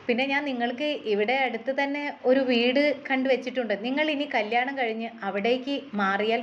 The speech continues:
മതിയല്ലോ. അത് പിന്നെ അച്ഛാ, അമ്മയൊക്കെ ഉള്ളതല്ലേ. അതിനെന്താ, അമ്മയെ ഇങ്ങോട്ട് കൊണ്ടുവന്നോ?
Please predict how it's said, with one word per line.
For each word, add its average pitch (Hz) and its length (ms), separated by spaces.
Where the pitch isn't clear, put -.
മതിയല്ലോ. 208 380
അത് 220 160
പിന്നെ 320 240
അച്ഛാ, 311 300
അമ്മയൊക്കെ 269 600
ഉള്ളതല്ലേ. 254 560
അതിനെന്താ, 339 420
അമ്മയെ 285 320
ഇങ്ങോട്ട് 339 320
കൊണ്ടുവന്നോ? 302 440